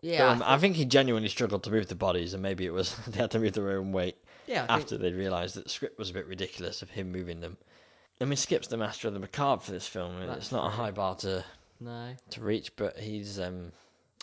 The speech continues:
Speaker 2: he
Speaker 1: It's
Speaker 2: did all right.
Speaker 1: It's very, yeah, it's dry, isn't it? It's very dry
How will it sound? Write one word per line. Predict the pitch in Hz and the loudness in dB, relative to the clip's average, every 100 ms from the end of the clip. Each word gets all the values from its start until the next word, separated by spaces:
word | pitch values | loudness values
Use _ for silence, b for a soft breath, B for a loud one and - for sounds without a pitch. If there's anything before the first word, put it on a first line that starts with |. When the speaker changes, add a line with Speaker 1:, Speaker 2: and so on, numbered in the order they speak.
| - | -12
Speaker 2:
he | 123 | -8
Speaker 1:
It's | |
Speaker 2:
did | 113 | -4
all | 113 131 | -2 -4
right. | - - - | -6 -16 -20
Speaker 1:
It's | 117 | -10
very, | 143 165 143 131 - | 0 2 2 -2 -8
yeah, | 135 151 127 | -2 0 0
it's | 113 - | -2 -10
dry, | - 131 135 123 107 107 104 - _ _ _ _ _ | -10 0 2 4 2 -4 -8 -18 _ _ _ _ _
isn't | 117 | -8
it? | 107 - - _ | -6 -8 -14 _
It's | - - | -20 -8
very | 117 113 107 107 104 104 104 98 - _ _ - | -4 -4 -2 -4 -4 -4 -6 -8 -10 _ _ -10
dry | 110 107 101 95 92 92 | -4 -2 0 -2 -4 -6